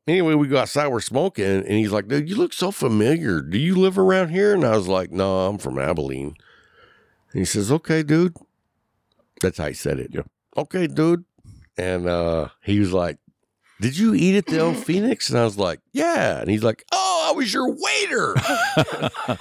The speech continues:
Speaker 1: was like, "Oh, cool, dude." So we kinda chumming it up.
Speaker 2: Yeah.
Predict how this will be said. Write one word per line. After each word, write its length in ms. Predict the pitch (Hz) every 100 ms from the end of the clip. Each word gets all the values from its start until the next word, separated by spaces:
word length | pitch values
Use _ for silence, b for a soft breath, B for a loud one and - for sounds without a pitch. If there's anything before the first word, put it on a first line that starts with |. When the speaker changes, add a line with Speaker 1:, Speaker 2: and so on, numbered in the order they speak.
| -
Speaker 1:
was 200 | 165 165
like, 160 | 117
"Oh, 360 | 294 370 370 233
cool, 320 | - 403 403 175
dude." 380 | 143 165 214
So 120 | - 226
we 100 | 277
kinda 240 | 285 135
chumming 540 | - - 123 120 139
it 240 | 147 147 147
up. 420 | 151 175 226 -
Speaker 2:
Yeah. 200 | - 101